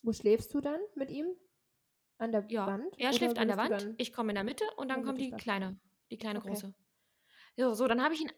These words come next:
Speaker 1: Und Justus muss im Schlafzimmer
Speaker 2: Muss.
Speaker 1: schlafen?
Speaker 2: Der Arme. Der kann jetzt ganz entspannt durchschlafen.
Speaker 1: Ah, möchte. Okay, aber er möchte dann nicht, okay, also du würdest dann mit den Kindern alleine
Speaker 2: Ja,
Speaker 1: schlafen?
Speaker 2: sobald wir 'ne feste Bleibe haben, schlafen wir alle in einem.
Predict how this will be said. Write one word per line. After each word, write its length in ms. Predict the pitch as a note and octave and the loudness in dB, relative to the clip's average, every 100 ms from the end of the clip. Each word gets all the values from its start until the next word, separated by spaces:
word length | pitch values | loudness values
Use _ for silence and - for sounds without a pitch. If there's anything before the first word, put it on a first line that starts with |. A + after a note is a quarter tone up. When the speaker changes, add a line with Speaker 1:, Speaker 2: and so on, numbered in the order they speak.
| _ _ _ | _ _ _
Speaker 1:
Und 180 | B3+ A#3+ | 2 4
Justus 300 | C4+ C#4 C4+ | 2 2 -2
muss 220 | C4+ B3 | -2 -4
im 180 | - A3+ | -2 -4
Schlafzimmer 400 | A3 F#3 - G3 | -2 -2 0 2
Speaker 2:
Muss. 460 | B3 G#3+ - F3+ - | 6 6 2 -2 -6
Speaker 1:
schlafen? 0 | - - - - | -14 -20 -10 2
Speaker 2:
Der 220 | A#3 G#3 | 2 4
Arme. 480 | G#3 F#3+ F#3 F3+ F#3+ _ _ _ _ - | 2 2 0 -4 -8 _ _ _ _ -4
Der 80 | A3+ | -2
kann 180 | A#3 A#3 | 0 0
jetzt 220 | A3+ - - | 0 -4 -4
ganz 300 | B3+ C#4+ C#4+ | -2 -2 -2
entspannt 500 | C4+ - A#3+ A3+ A3+ | -2 -2 0 0 0
durchschlafen. 560 | G#3 - G#3 G3 F#3 | 0 0 -2 -2 -2
Speaker 1:
Ah, 80 | A3 | -2
möchte. 380 | B3+ G#3 - F#3 | 2 2 2 0
Okay, 200 | C4+ E4 | 4 6
aber 180 | D#4+ B3 | 8 8
er 80 | A#3+ | 6
möchte 260 | C4+ C#4+ D4 | 4 2 4
dann 160 | B3 | 4
nicht, 260 | C4 C#4 - | 2 -2 -2
okay, 320 | D4+ A#3 G3 - | 2 2 2 2
also 240 | A#3 A#3 | 0 2
du 100 | B3+ | 2
würdest 240 | B3+ B3+ C4 | 4 4 2
dann 100 | A#3+ | 0
mit 100 | A#3 | 2
den 100 | A3+ | 2
Kindern 240 | A3+ A3 G3 | 2 2 4
alleine 420 | G3 F#3+ F#3 - | 2 2 0 0
Speaker 2:
Ja, 220 | - A#3+ B3 | 0 2 2
Speaker 1:
schlafen? 0 | |
Speaker 2:
sobald 520 | B3 G3+ A3 B3 - | 2 2 4 4 2
wir 100 | B3 | 2
'ne 280 | A#3+ A3+ A3+ | 4 2 2
feste 400 | B3+ B3 - A#3 | 0 -2 -2 -2
Bleibe 360 | A3 G#3+ G#3+ | -2 -2 -2
haben, 240 | G#3+ G#3 G3+ | -2 -4 -6
schlafen 300 | G#3 G3 F#3+ | -8 -8 -8
wir 120 | - | -8
alle 180 | F3+ F#3+ | -8 -6
in 120 | F3+ | -8
einem. 380 | - E3 F3 | -10 -12 -14